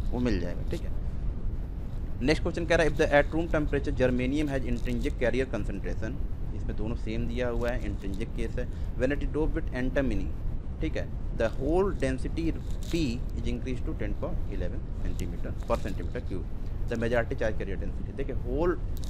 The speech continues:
concentration को बढ़ाया गया, मतलब पी टाइप doping है। तो हम कैसे निकालते हैं, हमें पता है, अगर हम याद, अभी हमने एक question को सॉल्व किया था, तो एन आई स्क्वायर किसके equal होता है? एन ई into एन पी के इक्वल होता है, right। तो यहाँ पे जो value दी हुई है, वहाँ पे हमें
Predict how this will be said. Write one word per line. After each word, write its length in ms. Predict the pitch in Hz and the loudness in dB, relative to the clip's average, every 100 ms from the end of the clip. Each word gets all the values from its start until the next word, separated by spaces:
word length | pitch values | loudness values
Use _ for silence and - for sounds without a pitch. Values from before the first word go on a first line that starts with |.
| - - | -2 0
concentration 520 | 127 127 - 127 147 | 0 -2 -2 0 0
को 100 | 139 | 0
बढ़ाया 420 | 139 208 196 127 | 2 0 4 4
गया, 100 | 135 | 4
मतलब 180 | 131 131 | 0 -2
पी 180 | 120 110 | -2 0
टाइप 180 | 113 120 | 0 0
doping 380 | 120 113 123 120 | 0 -2 0 -2
है। 260 | 117 - | -2 -4
तो 60 | - | -2
हम 160 | 175 | -2
कैसे 260 | - 160 160 | 0 0 0
निकालते 440 | 156 143 143 135 | 0 0 0 0
हैं, 60 | 143 | 0
हमें 200 | 131 120 | 0 0
पता 280 | 113 - 123 | 0 0 0
है, 200 | 120 120 - - - | 0 -2 -4 -4 -2
अगर 120 | 98 98 | -2 -2
हम 260 | 101 98 101 | 0 0 0
याद, 420 | 101 - - - | 0 0 -2 -2
अभी 180 | 101 101 | -2 0
हमने 220 | 101 104 | 0 0
एक 100 | - | -2
question 300 | 95 - 107 | -2 -2 -2
को 80 | - | -2
सॉल्व 300 | - 104 107 | -2 0 0
किया 180 | 117 113 | 0 -2
था, 40 | |
तो 180 | 110 - | -2 -2
एन 140 | 110 | 0
आई 120 | 143 | 0
स्क्वायर 220 | 160 151 143 | 0 -2 -2
किसके 220 | 139 135 | 0 0
equal 180 | 123 110 | 2 0
होता 280 | 104 104 95 | -2 0 0
है? 200 | 92 95 | 0 0
एन 100 | 101 | -2
ई 40 | |
into 480 | 95 - - - - | -2 -2 -2 -2 -2
एन 140 | - - | -2 -2
पी 80 | |
के 100 | 117 | 0
इक्वल 260 | 123 - 117 | 0 -2 -2
होता 320 | 104 - - | -2 -2 -4
है, 180 | - - | -4 4
right। 180 | 120 185 - - - - - - - - | 6 6 0 -4 -4 0 0 2 0 2
तो 40 | |
यहाँ 140 | 156 | 4
पे 100 | 180 | 4
जो 100 | 190 | 2
value 200 | 190 190 | 2 2
दी 140 | 190 196 | 2 2
हुई 80 | 190 | 2
है, 60 | |
वहाँ 160 | 185 160 | 2 2
पे 80 | 151 | 2
हमें 420 | 147 143 127 | 0 0 0